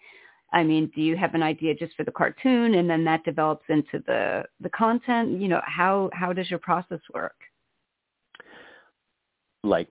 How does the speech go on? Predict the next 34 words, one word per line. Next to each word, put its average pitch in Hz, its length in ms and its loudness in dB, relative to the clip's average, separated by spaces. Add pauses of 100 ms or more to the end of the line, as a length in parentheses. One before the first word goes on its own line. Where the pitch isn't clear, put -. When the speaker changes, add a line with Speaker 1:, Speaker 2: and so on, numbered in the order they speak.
(140)
Speaker 2:
like 80 220 -6
I 80 60 -2
have 71 360 -10
one. - 520 -16 (640)
Um, 92 440 2
let's 98 180 -10 (120)
see. - 140 -12
Speaker 1:
<laughs> 220 500 -2
Or 214 160 2
maybe 220 220 4
you 220 60 0
Speaker 2:
I, - 20 0
Speaker 1:
don't. 226 320 -2 (840)
Speaker 2:
uh, 123 100 4
yeah, 131 280 0 (100)
I, 147 200 -4 (120)
I 139 60 -4
guess 302 180 -8 (120)
I, 110 60 -6
you 120 200 -10
know, 117 160 -6
I 110 100 -8
don't 170 260 -6
know 127 200 -8
that 123 120 -6
I 101 100 -8
do. 107 360 -8
Here's 175 180 -6
what 120 120 -8
I 90 60 -10 (120)
do. 69 60 -20 (580)
Every 147 200 0
night, 87 320 -14 (340)
I 87 180 -10